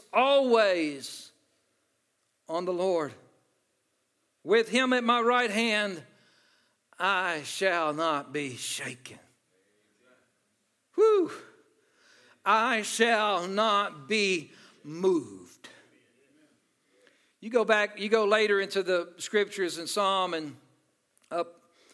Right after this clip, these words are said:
Psalm one twenty, one eighteen, somewhere in that area. You've got a man,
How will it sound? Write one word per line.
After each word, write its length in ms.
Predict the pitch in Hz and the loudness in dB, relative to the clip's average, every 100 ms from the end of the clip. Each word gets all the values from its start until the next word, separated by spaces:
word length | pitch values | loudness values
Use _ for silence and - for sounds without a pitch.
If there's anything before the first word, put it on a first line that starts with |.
| _ _ | _ _
Psalm 300 | - 175 170 | -6 -4 -4
one 180 | 175 | -6
twenty, 380 | 165 170 175 170 | -6 -6 -4 -4
one 200 | 160 165 | -4 -4
eighteen, 340 | 165 160 165 160 | -4 -6 -6 -8
somewhere 300 | 170 160 160 | -8 -2 -2
in 80 | 156 | 0
that 160 | 156 | 0
area. 440 | 156 160 156 147 139 - _ _ _ _ _ _ | 2 2 0 -2 -6 -18 _ _ _ _ _ _
You've 160 | 139 143 | -14 -2
got 200 | 170 156 | 0 0
a 120 | 151 | -4
man, 260 | 160 170 165 | -6 -6 -6